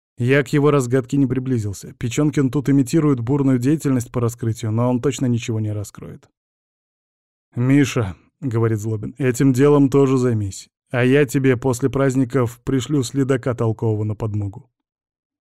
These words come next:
На этом заканчиваем. Желаем друг другу всех благ и расходимся. Я возвращаюсь к Снежинскому. Туда же приедет бригада. "Ну что, Эдик?" — спрашиваю я.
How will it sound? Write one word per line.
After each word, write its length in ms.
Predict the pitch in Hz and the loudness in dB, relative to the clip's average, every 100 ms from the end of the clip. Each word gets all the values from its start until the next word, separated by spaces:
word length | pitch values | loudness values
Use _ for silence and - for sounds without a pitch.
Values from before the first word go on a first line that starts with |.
| _ - | _ -6
На 200 | 127 117 | -2 0
этом 280 | 123 135 147 | 0 -2 -6
заканчиваем. 800 | 120 120 107 - 117 127 123 _ _ _ _ _ _ _ _ _ - | -6 -6 -8 -8 -10 -12 -14 _ _ _ _ _ _ _ _ _ -10
Желаем 460 | 117 127 143 123 120 | -2 0 2 2 0
друг 180 | 120 | -2
другу 260 | 123 135 117 | -2 -2 -4
всех 300 | - 123 110 | -4 -4 -2
благ 300 | 113 143 147 | -2 -4 -6
и 80 | - | -6
расходимся. 640 | 123 117 - 104 98 - - - | -4 -4 -6 -6 -8 -12 -18 -10
Я 220 | 123 147 | -4 -2
возвращаюсь 540 | 165 139 123 139 123 | 0 0 0 0 -2
к 60 | - | -4
Снежинскому. 720 | - 131 110 101 - 67 139 _ _ _ _ | -4 -2 -2 -6 -8 -16 -16 _ _ _ _
Туда 340 | 131 120 127 151 | -2 2 2 2
же 120 | 175 | -2
приедет 460 | 127 110 110 117 | -2 -2 -2 -2
бригада. 480 | 110 110 110 98 101 _ _ _ _ _ _ _ _ _ _ _ _ _ - | -2 -4 -6 -8 -12 _ _ _ _ _ _ _ _ _ _ _ _ _ -4
"Ну 120 | 139 | -2
что, 220 | 143 - | 0 2
Эдик?" — 320 | 175 139 113 - | 4 4 2 -8
спрашиваю 520 | - 123 117 113 107 | -4 -2 -2 -2 -6
я. 140 | 95 | -8